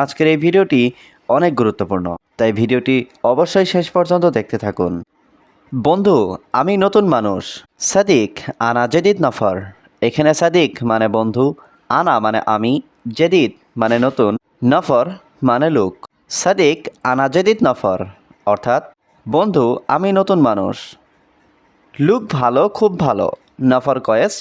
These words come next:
মিয়া মিয়া। এখানে নফর মানে লোক, কয়েস মানে ভালো, মিয়া মিয়া মানে খুব ভালো। নফর কয়েস, মিয়া মিয়া, অর্থাৎ লোক ভালো, খুব ভালো। সে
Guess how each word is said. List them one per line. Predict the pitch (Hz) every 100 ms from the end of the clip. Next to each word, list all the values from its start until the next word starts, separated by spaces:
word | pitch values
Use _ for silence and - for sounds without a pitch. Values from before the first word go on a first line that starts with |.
| 202
মিয়া | 220 208
মিয়া। | 127 95 - - _ -
এখানে | 117 156 156
নফর | 165 165 180
মানে | 170 160 160
লোক, | 127 110 107 _ _
কয়েস | 135 127 139 -
মানে | 135 135
ভালো, | 135 131 101 98 95 _ -
মিয়া | 113 139 156
মিয়া | 156 117 104 - -
মানে | 117 123
খুব | 123 151 131
ভালো। | 107 82 - _ _ -
নফর | 160 233 247 208
কয়েস, | 139 127 -
মিয়া | 175 175 175
মিয়া, | 127 98 85 - _ -
অর্থাৎ | 104 - 117 - - _ -
লোক | 117 208 175
ভালো, | 135 110 147 196
খুব | - 226 170
ভালো। | 120 98 87 - - _ _ _ _ _ _ _ -
সে | - -